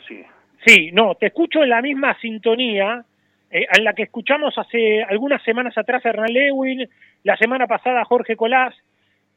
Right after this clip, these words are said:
Speaker 2: Más allá de que se hable de tres listas en Temperley, todavía uno pone alguna pequeña semillita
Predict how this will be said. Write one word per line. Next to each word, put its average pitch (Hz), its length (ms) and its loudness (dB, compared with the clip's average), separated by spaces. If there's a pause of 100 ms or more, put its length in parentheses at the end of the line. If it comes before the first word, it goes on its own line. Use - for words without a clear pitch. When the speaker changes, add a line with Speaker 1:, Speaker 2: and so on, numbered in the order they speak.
(420)
Speaker 2:
Más 269 260 -2
allá 277 320 0
de 262 80 -2
que 208 120 -8
se 240 180 0
hable 262 240 0
de 226 100 0
tres 254 220 0
listas 247 380 -6
en 220 120 -8
Temperley, 262 640 -2 (220)
todavía 269 420 2
uno 302 260 0
pone 233 500 -2 (260)
alguna 233 340 -2
pequeña 247 400 -4
semillita 226 640 -6